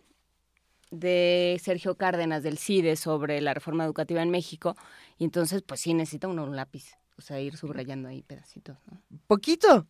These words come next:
Speaker 1: Sí,
Speaker 2: Aunque
Speaker 1: pues sí,
Speaker 2: sea.
Speaker 1: para que luego uno se-, sepa para dónde iba en esa lectura. Pero bueno, eh, eso ya es un tema que vamos a dejar por lo pronto, antes
Speaker 2: Ya que-,
Speaker 1: de que
Speaker 2: ya
Speaker 1: todo se
Speaker 2: quedó.
Speaker 1: ponga peor.
Speaker 2: <laughs> Ya quedó ahí ese tema, vamos a seguirlo platicando, pero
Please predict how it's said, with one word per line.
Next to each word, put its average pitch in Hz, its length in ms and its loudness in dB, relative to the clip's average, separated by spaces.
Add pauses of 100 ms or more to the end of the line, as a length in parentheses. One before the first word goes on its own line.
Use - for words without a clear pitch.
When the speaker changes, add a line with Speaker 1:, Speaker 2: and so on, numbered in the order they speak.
Speaker 1:
Sí, 180 520 -6
Speaker 2:
Aunque 190 260 0
Speaker 1:
pues 190 80 -2
sí, 247 80 4
Speaker 2:
sea. 254 140 6
Speaker 1:
para 170 180 4
que - 120 -12
luego 139 300 -2
uno 156 240 -2
se-, - 180 -10
sepa 165 320 2
para 131 220 2
dónde 147 260 0
iba 151 280 -2 (100)
en 135 180 -2
esa 143 200 -4
lectura. 156 340 -2 (420)
Pero 254 140 10
bueno, 170 200 8 (200)
eh, 208 500 8
eso 226 220 4
ya 165 160 4 (160)
es 160 100 -8
un 170 140 -4
tema 220 220 10
que - 80 -2
vamos 180 200 6
a 156 60 4
dejar 170 240 2
por 180 120 0
lo 180 100 2
pronto, 233 280 2
antes 208 240 6
Speaker 2:
Ya - 20 4
que-, 233 60 2
Speaker 1:
de 135 300 -2
que - 0 - (140)
Speaker 2:
ya 294 160 4
Speaker 1:
todo 269 80 6
se 269 40 4
Speaker 2:
quedó. 233 120 10
Speaker 1:
ponga 160 120 2
peor. 220 240 0
Speaker 2:
<laughs> 240 280 8
Ya 311 140 12
quedó 311 240 8
ahí 294 220 10
ese 285 280 6
tema, 311 280 6
vamos 302 220 6
a 277 60 2
seguirlo 262 320 0
platicando, 277 600 4 (440)
pero 370 420 10